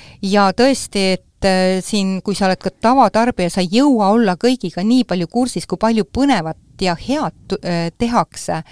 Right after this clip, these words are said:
Ja tõesti, ma arvan, et sellised laadad on just, äh, need kohad, kus sa saadki maitsta, proovida, meeldivaid tooteid kaasa osta, et see on üks, äh, ütlen, et, äh, ta on nagu,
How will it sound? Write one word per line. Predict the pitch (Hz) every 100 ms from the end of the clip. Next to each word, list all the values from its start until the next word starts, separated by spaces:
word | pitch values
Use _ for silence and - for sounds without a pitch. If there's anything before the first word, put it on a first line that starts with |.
| - - - -
Ja | 208
tõesti, | 240 - 220
ma | 202 233
arvan, | 233 196
et | 180 -
sellised | 220 226 - -
laadad | 214 247 226 170 175
on | 185
just, | 233 - -
äh, | 185 175 180
need | 214 226 -
kohad, | - 220 185 -
kus | 180 185
sa |
saadki | 180 214 - - 180
maitsta, | 180 202 226 - - 175 170
proovida, | 196 220 233 190 175 - 170 170 - - - 214
meeldivaid | 240 233 180 190 180 170 _
tooteid | 226 214 - 175 160
kaasa | - 226 196 185
osta, | 185 - - 175
et | 165 -
see | 214 208
on | 190 190
üks, | - - -
äh, | 180 175 - - -
ütlen, | 233 240
et, | 190 - -
äh, | 190 185 - _
ta | 240
on | 226
nagu, | 202 208 208